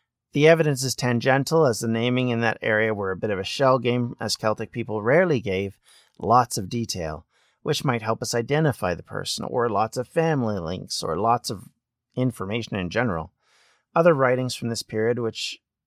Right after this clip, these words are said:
uh, argue whether Hywel was a king of Gwynedd or just related to Cynan and was never the king. So there's a lot of debates there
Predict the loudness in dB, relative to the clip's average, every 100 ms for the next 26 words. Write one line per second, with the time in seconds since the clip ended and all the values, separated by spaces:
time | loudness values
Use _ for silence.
0 | _ _ -4 0 2 0 -4 _ _ _
1 | _ _ _ _ _ _ 0 0 0 -6
2 | -2 0 0 -2 -4 _ _ _ _ -10
3 | -2 2 2 2 0 -2 -10 -6 -2 -2
4 | -6 _ -4 0 2 2 -2 _ _ _
5 | _ -2 0 2 0 0 0 0 2 2
6 | 0 -4 -10 -2 0 2 0 -2 -6 -6
7 | -4 -4 -4 -4 -4 -10 -8 -4 -4 -4
8 | -8 _ _ _ -6 0 4 4 4 0
9 | -4 _ -4 -2 2 4 2 0 0 4
10 | 4 2 -4 -2 0 0 -2